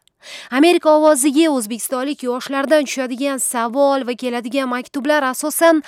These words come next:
"Amerikada o'qish orzum" degan mazmunda. Yoshlar bu yerga qanday qilib kelish mumkinligi, o'qishga kirish, viza olish va xarajatlar haqida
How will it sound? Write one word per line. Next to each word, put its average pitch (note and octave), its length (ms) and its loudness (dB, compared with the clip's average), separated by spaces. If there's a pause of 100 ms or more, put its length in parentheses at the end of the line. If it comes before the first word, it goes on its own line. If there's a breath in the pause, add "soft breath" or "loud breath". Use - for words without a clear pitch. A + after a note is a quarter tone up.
(260 loud breath)
"Amerikada D#4+ 640 2
o'qish D4 480 -4
orzum" C#4 680 0
degan F#3+ 300 -6
mazmunda. F#3+ 600 -4 (460 loud breath)
Yoshlar C4+ 560 2
bu C#4 80 2
yerga B3 320 0 (120)
qanday D4+ 400 0
qilib D4 260 -2
kelish A#3+ 280 -6
mumkinligi, G#3+ 680 -4 (320 loud breath)
o'qishga A#3+ 520 -2
kirish, G3+ 280 -4 (240 soft breath)
viza D4 380 4
olish G3+ 420 0
va G#3 80 -8
xarajatlar B3+ 760 -2
haqida G#3+ 260 -4